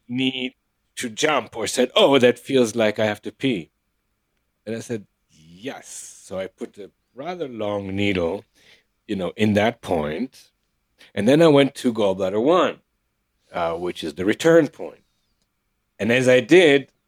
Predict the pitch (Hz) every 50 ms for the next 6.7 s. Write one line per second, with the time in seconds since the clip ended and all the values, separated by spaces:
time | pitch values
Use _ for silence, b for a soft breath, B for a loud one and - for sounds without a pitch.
0 | _ _ _ _ _ _ - 120 - - 131 120 113 - 123 110 - 120 113 110
1 | 107 107 110 107 107 104 - - 107 101 98 90 95 92 92 92 87 87 90 101
2 | 113 139 160 156 - - - - - 78 175 254 - - - 170 165 139 123 120
3 | 113 104 101 101 107 120 - - - - 90 82 - - - 95 92 95 113 117
4 | - - 107 95 101 95 - - - - - 160 151 123 120 113 - _ _ _
5 | _ _ _ _ - 98 101 104 - - - - _ - 92 98 95 - - 95
6 | 95 - - 87 82 80 90 90 - _ 101 87 - -